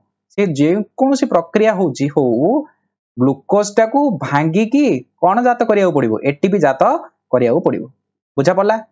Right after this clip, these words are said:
କେବଳ ଏଟିପି ନୁହେଁ, ଅଛି ଆହୁରି ବିଭିନ୍ନ ପଦାର୍ଥ, ଯୋଉଟାକି ଆମେ କହୁଛେ ଏନ୍ ଏ ଡି ଏଚ୍ ଟୁ, ଇଏ ବି ଏଟିପି କ୍ରିଏଟ୍ କରିବାରେ ସାହାଯ୍ୟ କରେ, ଏଫ୍ ଏ ଡି ଏଚ୍ ଟୁ,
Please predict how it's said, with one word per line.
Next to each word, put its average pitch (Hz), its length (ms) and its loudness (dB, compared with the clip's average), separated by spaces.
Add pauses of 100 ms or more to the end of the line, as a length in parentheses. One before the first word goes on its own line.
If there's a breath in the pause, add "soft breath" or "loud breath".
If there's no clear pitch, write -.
(300)
କେବଳ 175 280 2
ଏଟିପି 208 360 0
ନୁହେଁ, 175 240 0 (220)
ଅଛି 165 240 -2
ଆହୁରି 196 300 0
ବିଭିନ୍ନ 180 320 0
ପଦାର୍ଥ, 160 320 0 (120)
ଯୋଉଟାକି 180 320 0
ଆମେ 175 180 0
କହୁଛେ 170 320 0
ଏନ୍ 156 240 0
ଏ 160 100 0
ଡି 165 220 0
ଏଚ୍ 143 160 -4 (100)
ଟୁ, 127 120 0 (560)
ଇଏ 156 180 2
ବି 190 140 0
ଏଟିପି 175 340 0
କ୍ରିଏଟ୍ 175 280 -2
କରିବାରେ 170 280 2
ସାହାଯ୍ୟ 143 380 0
କରେ, 127 200 0 (520)
ଏଫ୍ 156 300 -2
ଏ 196 120 4
ଡି 151 200 2
ଏଚ୍ 143 300 -2
ଟୁ, 127 140 0